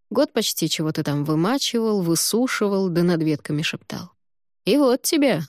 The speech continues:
лук-красавец готов». Не зная Радим Олега, решил бы, что лук стрелять не будет.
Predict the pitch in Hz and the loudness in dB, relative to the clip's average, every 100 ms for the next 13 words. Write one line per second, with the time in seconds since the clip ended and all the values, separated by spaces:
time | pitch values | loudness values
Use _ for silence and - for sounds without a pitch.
0 | - 165 208 294 - - 247 233 - 190 | -2 2 2 0 -8 -4 -2 0 0 0
1 | 208 226 202 214 - 151 175 - - _ | 0 0 0 -2 -2 -4 -4 -10 -20 _
2 | _ _ _ _ _ - 190 214 285 254 | _ _ _ _ _ 0 2 2 2 2
3 | 233 226 247 226 226 285 226 190 175 185 | 2 4 4 4 4 2 2 2 0 0
4 | 262 262 220 - - 185 214 - - - | 0 0 0 0 0 2 2 0 -6 -2
5 | 196 202 208 196 190 214 214 156 - | 0 2 0 0 0 0 -2 -4 -12